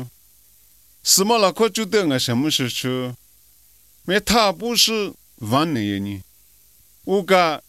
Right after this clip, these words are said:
hau ye mu ni ku tha. Hau ye chu ye ye ku tha. Ka ka ka hu. Uga ye chang jiang ye ku tha ne li ka hu. Me tha bu abi li ha bi,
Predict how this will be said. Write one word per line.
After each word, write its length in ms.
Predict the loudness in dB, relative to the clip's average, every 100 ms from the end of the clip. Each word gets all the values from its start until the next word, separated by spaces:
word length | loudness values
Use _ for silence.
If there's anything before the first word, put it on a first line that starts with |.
| _
hau 260 | 0 0 2
ye 340 | 0 0 0 -4
mu 300 | -6 -2 -2
ni 180 | -2
ku 180 | -4 -6
tha. 380 | -4 0 0 -2 _ _ _ _ _ _ _ _ _ _ 0
Hau 160 | 2
ye 260 | 4 4 2 -4 _
chu 240 | -4 0
ye 160 | 2 2
ye 100 | 2
ku 160 | -2 -8
tha. 300 | -4 -4 -6 _ _ _ _ -4
Ka 120 | -4
ka 320 | 0 -2 -2 -4 _
ka 120 | -4
hu. 240 | -4 -6 -12 _ _ _ _ _
Uga 280 | -6 0 2
ye 220 | 4 2 -2 _
chang 360 | -4 0 0 0
jiang 220 | 0 2
ye 160 | 0 -2
ku 160 | -6
tha 280 | -4 -4 -4 -8 _
ne 160 | -4 -4
li 140 | -4
ka 140 | -2 -4
hu. 160 | -4 -20 _ _ _ _ _ _ _ _ _ _
Me 120 | -2
tha 260 | 2 4 4
bu 360 | 2 0 -2 -8 _ _
abi 260 | 0 0 2
li 100 | 0
ha 200 | 0 -4
bi, 260 | -4 -14